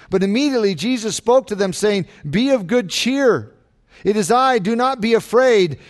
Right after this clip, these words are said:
And Peter answered and said, 'Lord, if it is you, command me to come to you on the water.' So Jesus said, 'Come.'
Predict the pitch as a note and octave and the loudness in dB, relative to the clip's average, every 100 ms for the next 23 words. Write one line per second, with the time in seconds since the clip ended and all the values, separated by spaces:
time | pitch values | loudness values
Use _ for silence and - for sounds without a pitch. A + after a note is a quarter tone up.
0 | - D#3 E3 B3 A3 A3+ B3+ - G3 F#3 | -10 -6 -2 2 2 2 -2 -4 -4 -4
1 | - A#3 G3+ F#3 A3+ D#4 D4 B3 G#3 A#3+ | 0 0 0 2 6 6 6 2 0 -2
2 | A3+ F#3 D4+ G#3+ A3 C#4+ C#4+ C4+ B3 B3+ | -2 -2 -2 -2 -2 -2 -2 -4 -2 -4
3 | D4+ B3+ A3+ A3+ A#3 B3 C4+ D#4 A3 C3 | -4 -2 0 2 0 0 0 2 0 -2
4 | - _ _ _ - E3+ C3 F3+ F3 F#3 | -8 _ _ _ -8 -6 -4 -4 -4 -4
5 | G3 F#3+ F3 C#4 D#4 C#3 | -4 -4 -4 0 -2 -2